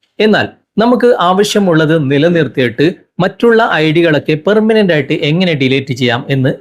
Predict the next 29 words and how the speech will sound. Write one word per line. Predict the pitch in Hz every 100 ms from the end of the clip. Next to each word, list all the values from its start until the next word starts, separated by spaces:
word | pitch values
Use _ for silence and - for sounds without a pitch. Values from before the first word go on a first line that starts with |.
| 147
ഇന്നത്തെ | 151 160 143
വീഡിയോയിലൂടെ | 135 127 117 110 214 - _ -
വിശദമായിട്ട് | 208 247 233 196 147 143 - 175
കണ്ട് | 143 127
മനസ്സിലാക്കാം. | 117 - 113 113 104 _ _ -
ഓരോ | 196 247 240
കാര്യങ്ങളും | 196 185 185 202
step | - 165 - 175
by | 185
step | 175 151 - 160
നിങ്ങൾ | 143 139
കൃത്യമായിട്ട് | 131 110 156 156 151 139
മനസ്സിലാക്കുക. | 117 120 120 107 147 214 - - 190
എന്നിട്ട് | 226 202 180
നിങ്ങൾക്ക് | 180 196 - - 160
ആവശ്യമില്ലാത്ത | 190 214 240 185 143 143 139 143
Facebook | 143 135 - 135 160 131
ഐ | 135
ഡികളൊക്കെ | 139 131 117 160 233 - _ -
പെർമനന്റ് | 220 233 226 185 131
ആയിട്ട് | 117 180 214
ഡിലീറ്റ് | 170 165 139 123
ചെയ്യുക. | 110 98 107 - - _ 214
ഇന്നത്തെ | 262 269 220
വീഡിയോ | 214 214
നിങ്ങൾ | 196 196
മുഴുവനായിട്ട് | 170 170 165 160 156
കാണുക, | 147 143 170
എന്നിട്ട് | 143 135